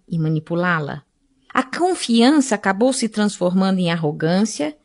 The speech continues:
e chegamos a um momento, o momento atual,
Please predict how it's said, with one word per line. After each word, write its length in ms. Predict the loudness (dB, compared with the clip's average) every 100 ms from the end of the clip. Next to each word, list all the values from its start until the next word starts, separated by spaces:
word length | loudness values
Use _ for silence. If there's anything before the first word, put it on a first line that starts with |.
| _ -20 -14 -2
e 80 | 2
chegamos 600 | 4 4 4 6 6 6
a 60 |
um 80 | 6
momento, 600 | 4 4 2 2 0 0
o 40 | 0
momento 420 | 0 0 -2 -4
atual, 540 | -4 0 2 2 0